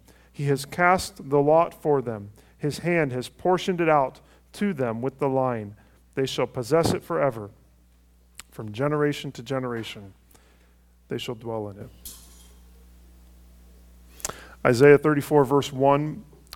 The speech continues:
says, "Draw near, O nations, to hear, and give attention, O peoples. Let the earth hear and all that fills it, the world and all that comes from it."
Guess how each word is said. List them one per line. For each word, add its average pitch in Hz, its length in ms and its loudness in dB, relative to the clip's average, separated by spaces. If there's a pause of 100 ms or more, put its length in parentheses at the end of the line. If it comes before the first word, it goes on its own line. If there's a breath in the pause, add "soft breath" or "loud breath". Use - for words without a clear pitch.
(120)
says, 120 360 0
"Draw 135 400 6
near, 147 320 4
O 120 80 4
nations, 117 840 -6
to - 140 -8
hear, 110 360 -4 (520 soft breath)
and 127 180 0
give 151 140 8
attention, 170 500 4
O 123 100 2
peoples. 135 760 -8 (500 soft breath)
Let 127 140 0
the 175 140 -6
earth 160 300 -2
hear 120 580 0
and 127 240 -6
all 151 360 8
that - 180 -4
fills 120 340 0
it, 110 260 -10
the 131 100 -2
world 120 680 2 (720 soft breath)
and 123 160 -2
all 147 440 8
that 143 160 -2
comes 120 260 -2
from 104 260 -8
it." 107 120 -14